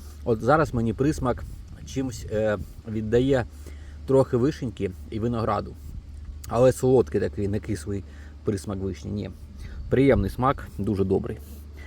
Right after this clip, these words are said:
Мені дуже подобається вона. Вона йде як декоративна така культура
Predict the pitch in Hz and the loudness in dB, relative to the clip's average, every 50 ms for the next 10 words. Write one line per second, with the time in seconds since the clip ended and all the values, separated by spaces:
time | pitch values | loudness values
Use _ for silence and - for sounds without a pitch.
0 | - - - - - - - 101 104 117 120 104 104 98 98 95 - 104 104 135 | -14 -16 -16 -16 -12 -4 0 4 6 6 6 6 4 2 2 2 2 4 6 6
1 | 139 123 117 104 - 110 107 107 104 98 110 120 139 147 131 123 120 101 - 127 | 8 10 8 8 8 4 4 4 6 6 8 8 10 10 10 10 8 6 4 4
2 | 110 120 120 113 104 - 104 107 110 - 123 117 120 - - 135 117 110 101 90 | 8 8 10 10 8 6 4 2 2 4 4 4 4 4 2 0 2 0 0 -2
3 | 101 104 104 - - 110 98 - 170 160 139 120 | 0 -2 -2 -2 -2 -6 -2 0 2 4 4 4